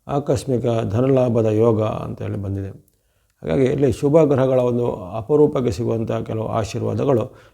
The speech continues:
ನಿಮಗೆ ಈ ತಿಂಗಳಲ್ಲಿ ಚೇತರಿಕೆಯನ್ನು ಕೊಡ್ತಾ ಇರ್ತವೆ. ಯಾಕಂದರೆ ದೀರ್ಘಕಾಲದಿಂದ ಗುರುಬಲದ ಕೊರತೆ,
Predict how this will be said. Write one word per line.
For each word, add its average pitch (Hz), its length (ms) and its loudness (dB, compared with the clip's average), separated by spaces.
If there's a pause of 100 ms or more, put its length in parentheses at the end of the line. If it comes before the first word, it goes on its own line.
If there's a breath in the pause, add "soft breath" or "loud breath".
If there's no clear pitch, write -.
(120 soft breath)
ನಿಮಗೆ 143 440 4
ಈ - 20 6
ತಿಂಗಳಲ್ಲಿ 123 460 2
ಚೇತರಿಕೆಯನ್ನು 123 800 0
ಕೊಡ್ತಾ 107 320 -8
ಇರ್ತವೆ. 104 540 -10 (360)
ಯಾಕಂದರೆ 139 300 2
ದೀರ್ಘಕಾಲದಿಂದ 139 600 4
ಗುರುಬಲದ 120 600 4
ಕೊರತೆ, 113 720 -4